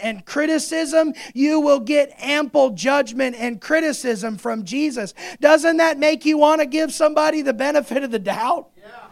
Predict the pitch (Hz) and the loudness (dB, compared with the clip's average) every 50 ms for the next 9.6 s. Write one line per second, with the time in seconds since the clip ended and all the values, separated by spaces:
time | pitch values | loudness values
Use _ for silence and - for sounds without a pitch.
0 | - - - - _ _ - 277 294 294 269 277 285 294 311 339 330 330 330 339 | -20 -20 -20 -20 _ _ 4 4 4 4 4 2 2 4 4 4 4 6 8 8
1 | 349 330 302 269 254 269 302 330 339 320 330 330 330 330 311 294 285 285 302 311 | 8 8 8 6 6 6 6 4 2 0 0 2 2 0 2 4 4 6 6 4
2 | 302 302 - 262 233 214 202 220 269 320 349 339 349 349 339 311 302 - - 311 | 2 -2 -4 -4 -4 -2 2 4 4 4 6 6 6 6 6 6 2 0 0 0
3 | 302 302 302 285 294 285 - - 285 277 277 262 262 254 262 269 277 269 262 254 | 0 2 0 0 -2 -4 -2 2 4 4 4 4 4 4 6 8 8 8 8 6
4 | 220 - - - - - 302 294 285 277 277 254 277 277 262 254 247 226 190 214 | 2 -2 -10 -6 0 2 4 4 6 6 4 4 4 4 4 4 4 4 6 8
5 | 269 294 320 359 370 359 359 339 330 330 330 330 330 302 285 285 294 311 320 320 | 10 10 10 10 10 8 8 8 8 8 8 8 6 6 4 4 2 0 0 0
6 | 311 302 294 294 294 294 269 - 269 247 240 240 247 277 311 320 311 285 247 233 | 0 0 2 2 2 0 0 -2 -2 -2 -2 -2 0 0 0 0 0 2 2 2
7 | 233 226 226 214 - - - - 262 - - 254 247 208 247 269 311 311 302 269 | 2 2 0 -4 -8 -8 -4 -4 -2 0 0 0 0 2 2 2 4 4 4 4
8 | 254 254 277 294 294 285 285 294 311 311 302 269 240 233 233 247 247 247 254 269 | 2 2 2 4 4 4 4 4 2 2 2 0 0 0 0 0 0 0 0 0
9 | 277 269 269 277 247 226 254 240 185 151 - - | 0 0 -2 -2 0 2 2 2 2 0 -4 -10